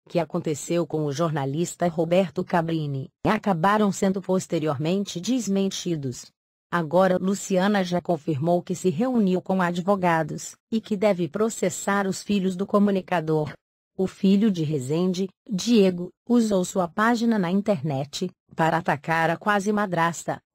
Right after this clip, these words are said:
questionando o fato de Lacerda ter comprado um iPhone de cinco mil reais para ela, pouco antes de Marcelo ser internado. Segundo Luciana,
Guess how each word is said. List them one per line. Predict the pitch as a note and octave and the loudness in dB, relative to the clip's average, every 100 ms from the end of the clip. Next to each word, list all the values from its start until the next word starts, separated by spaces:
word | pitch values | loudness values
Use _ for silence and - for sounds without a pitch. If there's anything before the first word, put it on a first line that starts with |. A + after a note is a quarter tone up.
| _ | _
questionando | - A#3+ - G3 F#3 G#3 F3+ | -4 -2 2 2 4 2 2
o | D3+ | -2
fato | - F3+ F#3 G3 | 0 0 2 -2
de | F3+ | -4
Lacerda | G3+ A#3 A#3+ - G3 F#3 E3+ | -2 -2 -2 -2 0 0 -4
ter | - E3+ D3 | 0 -2 0
comprado | D#3 D3+ E3+ E3+ D3+ D3+ _ | -2 0 0 0 -2 -8 _
um | G3 F3+ | -2 -2
iPhone | F3 - D3+ D#3 E3+ | -4 -2 -2 0 -2
de | E3 | -4
cinco | D#3 - B3+ B3 A3+ | -8 -6 -8 -4 -2
mil | F3 F#3+ | 0 0
reais | F#3 E3 C#3+ E3 F#3+ | 0 -2 0 0 0
para | - G3 F#3+ | -2 0 2
ela, | E3 E3+ D3 - - | 2 2 0 -4 -4
pouco | - G3 G3+ G#3 | 2 2 4 4
antes | G3+ A#3 G3+ | 4 2 -2
de | D#3 | -2
Marcelo | E3 F#3+ - - F#3 F#3+ E3+ | 0 -2 -4 -2 0 0 0
ser | - E3+ | -2 0
internado. | E3 F#3+ A3 C#3+ E3+ G3 G#3+ F#3 - _ _ _ | 0 0 0 0 0 2 0 -4 -10 _ _ _
Segundo | - - B3+ G3 D4 A3+ | -4 2 2 4 2 2
Luciana, | G3 F#3+ - E3 D#3 E3 D#3 | 2 0 -4 -4 -2 -2 -4